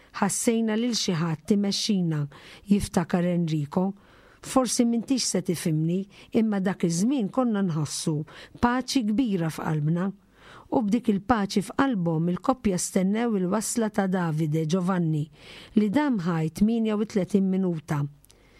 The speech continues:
Skont Chiara, Davide kien twieled fis-sema. Enrico jgħid, "Fl-ebda mument ma għaddiet minn moħħna il-kelma abort." Il-koppja kellhom xewqa kbira tfal,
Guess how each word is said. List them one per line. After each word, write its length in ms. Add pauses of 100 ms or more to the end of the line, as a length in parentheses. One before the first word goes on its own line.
(200)
Skont 480
Chiara, 540
Davide 560
kien 380
twieled 580
fis-sema. 640 (1080)
Enrico 640
jgħid, 540 (220)
"Fl-ebda 480
mument 520
ma 160
għaddiet 280
minn 200
moħħna 500 (260)
il-kelma 760
abort." 600 (1500)
Il-koppja 540
kellhom 340
xewqa 440
kbira 400
tfal, 440